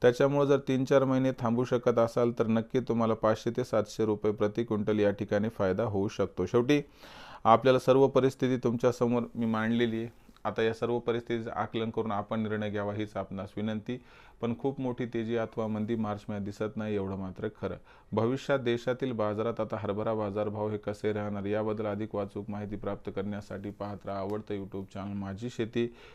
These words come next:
व्हिडिओ हा आपणास आवडलाच असेल त्याच्यामुळे लाईक करा, कास्तकार बांधवांपर्यंत पाठवण्यासाठी शेअर करा,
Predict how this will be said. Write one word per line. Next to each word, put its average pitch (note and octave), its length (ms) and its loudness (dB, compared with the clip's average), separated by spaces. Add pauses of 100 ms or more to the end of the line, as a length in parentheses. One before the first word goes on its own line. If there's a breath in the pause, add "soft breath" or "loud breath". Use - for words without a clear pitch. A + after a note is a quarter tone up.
(160 loud breath)
व्हिडिओ A#2+ 300 6
हा B2 300 -4
आपणास A2 460 -6
आवडलाच G#2 480 -2
असेल G2+ 300 -4
त्याच्यामुळे B2 420 -2
लाईक A2 240 -4
करा, A2 160 -4
कास्तकार G#2+ 460 -6
बांधवांपर्यंत G#2+ 560 -6
पाठवण्यासाठी G2+ 600 -10
शेअर F#2+ 300 -8
करा, F2+ 220 -10